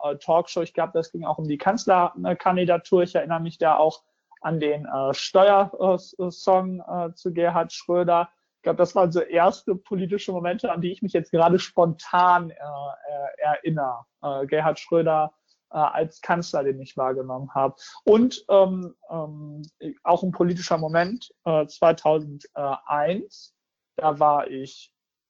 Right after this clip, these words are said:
acht. Ähm, die Anschläge aus World Trade Center, äh, war auch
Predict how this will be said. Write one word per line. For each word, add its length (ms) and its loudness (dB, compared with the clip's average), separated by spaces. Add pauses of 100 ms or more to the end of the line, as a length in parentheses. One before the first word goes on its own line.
(300)
acht. 500 -6 (640)
Ähm, 560 -2
die 160 -2
Anschläge 480 -2
aus 220 -2
World 200 -2
Trade 260 0
Center, 640 -4 (340)
äh, 40 -6
war 640 2
auch 300 2